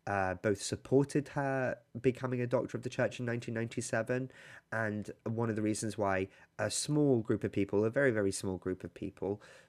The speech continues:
um, opposed her becoming a doctor of the church, 'cause they thought, "Well, if she becomes a doctor of the church, you know,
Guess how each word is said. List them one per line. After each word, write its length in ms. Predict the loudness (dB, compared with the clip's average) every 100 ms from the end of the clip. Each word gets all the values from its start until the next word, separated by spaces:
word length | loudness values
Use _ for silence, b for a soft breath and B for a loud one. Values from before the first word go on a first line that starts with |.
| _
um, 480 | -6 -2 -2 -2 -4 -10 -6
opposed 760 | -6 0 4 4 4 0 -6 -12
her 500 | -12 -6 -4 -4 -6 -14 B B B
becoming 460 | -4 -2 0 0 0
a 40 |
doctor 300 | 0 -2 -2
of 40 | -12
the 80 | -4
church, 300 | -4 -4 -6
'cause 120 | -4
they 80 | 0
thought, 140 | 0
"Well, 120 | 0
if 80 | 0
she 140 | 0
becomes 260 | 0 0 -4
a 60 | 0
doctor 260 | 0 0
of 80 | -4
the 80 | -4
church, 420 | 0 0 0 -6 B B B 0
you 80 |
know, 240 | 2 4